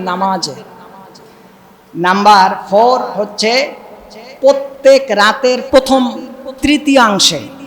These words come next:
মানে রাতটাকে তিনটা ভাগ করা হয়েছে। মনে করেন সাতটা থেকে নয়টা, নয়টা থেকে বারোটা,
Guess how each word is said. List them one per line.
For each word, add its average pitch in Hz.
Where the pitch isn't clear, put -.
মানে 220
রাতটাকে 247
তিনটা 233
ভাগ 185
করা 175
হয়েছে। 175
মনে 277
করেন 285
সাতটা 233
থেকে 233
নয়টা, 185
নয়টা 220
থেকে 214
বারোটা, 180